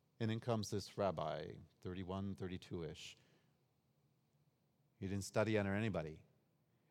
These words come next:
And he comes in and, uh, he spoke with authority, interpreting the law for the people. Worse, he was trying to make the law more accessible to the ordinary person and easier for everyone to follow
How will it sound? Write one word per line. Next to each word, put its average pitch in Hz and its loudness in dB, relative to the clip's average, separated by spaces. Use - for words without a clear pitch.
And 98 -2
he 95 0
comes 101 0
in 101 4
and, 95 0
uh, 87 2
he 107 2
spoke 113 2
with 101 2
authority, 92 4
interpreting 101 -2
the 95 2
law 95 6
for 104 4
the 90 -2
people. 127 -4
Worse, 101 6
he 110 2
was 92 -2
trying 110 4
to 104 -4
make 98 2
the 98 2
law 101 6
more 95 0
accessible 85 0
to 107 -2
the 95 0
ordinary 92 2
person 131 2
and 90 0
easier 120 2
for 104 2
everyone 107 2
to 127 0
follow 160 2